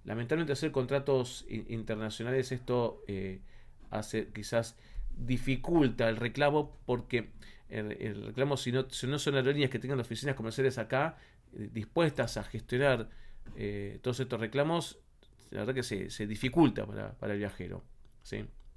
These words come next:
Formalmente pueden reclamar en el ámbito legal, eh, pero la realidad es que después, eh,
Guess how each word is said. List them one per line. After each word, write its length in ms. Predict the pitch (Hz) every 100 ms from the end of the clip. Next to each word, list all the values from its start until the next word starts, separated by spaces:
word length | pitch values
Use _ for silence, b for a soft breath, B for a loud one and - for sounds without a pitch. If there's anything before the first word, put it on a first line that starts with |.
| -
Formalmente 580 | - 127 131 151 165 165
pueden 340 | 127 156 131 120
reclamar 540 | 123 123 123 131 135
en 80 | 117
el 60 | 110
ámbito 300 | 117 120 123
legal, 520 | 120 139 156 180 190 B B B B B -
eh, 380 | - 104 101 98
pero 160 | 113 107
la 120 | 107
realidad 260 | 107 123 139
es 60 |
que 340 | 135 139 - - -
después, 600 | 110 110 - 135 143 - - - -
eh, 300 | - - -